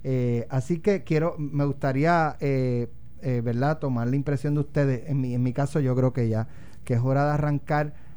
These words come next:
eh, y lo veo más como, como una forma de, vamos con este grupo reducido de escuelas, vamos a correrlo de esta forma y vamos a ver cómo, qué tal nos va, para entonces,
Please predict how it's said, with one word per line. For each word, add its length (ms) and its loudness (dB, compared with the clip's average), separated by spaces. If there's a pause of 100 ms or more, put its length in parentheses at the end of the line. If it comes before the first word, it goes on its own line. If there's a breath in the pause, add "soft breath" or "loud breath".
(120)
eh, 280 -2
y 100 0
lo 180 4
veo 200 2
más 240 0
como, 640 0
como 280 0
una 220 2
forma 500 0
de, 320 0 (800 soft breath)
vamos 320 2
con 180 2
este 280 0
grupo 360 0
reducido 540 2
de 60 2
escuelas, 440 -2 (100)
vamos 340 2
a 100 -2
correrlo 300 0
de 60 2
esta 180 -2
forma 260 0
y 20 0
vamos 300 0
a 80 0
ver 260 -2
cómo, 380 0 (500 loud breath)
qué 120 2
tal 260 2
nos 160 4
va, 320 2 (460 soft breath)
para 320 4
entonces, 760 0